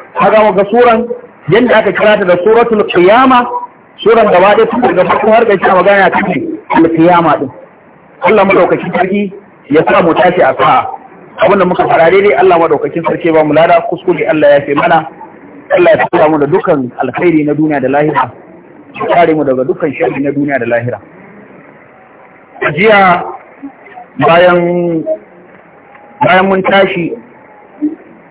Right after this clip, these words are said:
mun samu guduma na shinkafa twenty-five K G da kuma zani turmi biyu. Kuma ajiyan sun yi aikin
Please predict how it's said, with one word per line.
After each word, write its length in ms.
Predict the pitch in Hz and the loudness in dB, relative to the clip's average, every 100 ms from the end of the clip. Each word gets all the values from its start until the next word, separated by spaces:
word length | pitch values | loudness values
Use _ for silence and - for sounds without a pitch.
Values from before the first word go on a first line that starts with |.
| - - - - 160 | -20 -20 -20 -10 -6
mun 120 | 196 | -2
samu 560 | - 160 170 170 170 160 | 0 0 0 -2 -2 -2
guduma 440 | 156 196 165 165 | 0 0 2 0
na 320 | 165 165 165 165 | 2 2 2 0
shinkafa 680 | 160 139 - 170 170 185 220 - - - | -2 -6 -2 0 2 0 0 -6 -16 -8
twenty-five 400 | 139 131 165 156 | -6 -2 -2 0
K 160 | 185 160 | -2 -2
G 280 | 147 147 - - - - - - _ - - - - - | -2 -6 -8 -18 -20 -20 -20 -20 _ -20 -20 -20 -20 -8
da 120 | 123 135 | -4 -4
kuma 800 | 156 160 160 160 160 156 151 147 - 139 | -2 0 2 4 4 4 2 -2 -4 0
zani 300 | 180 160 147 | 2 0 0
turmi 300 | 151 151 147 | -2 0 0
biyu. 240 | 139 143 127 - - - - - - - - - - - - - - - - - - - - - - | 0 -2 -2 -8 -16 -20 -20 -20 -20 -20 -20 -20 -20 -20 -20 -20 -20 -20 -20 -20 -20 -20 -20 -20 -12
Kuma 220 | - 175 151 | -4 0 0
ajiyan 640 | 151 185 170 147 117 110 - - - - - - - - - - - - | 2 2 2 2 -2 -8 -14 -20 -20 -20 -20 -20 -20 -20 -20 -20 -14 -2
sun 140 | 160 | 0
yi 80 | 175 | 0
aikin 960 | 165 180 170 151 131 123 117 104 90 | 2 2 0 -2 -2 -2 -4 -6 -8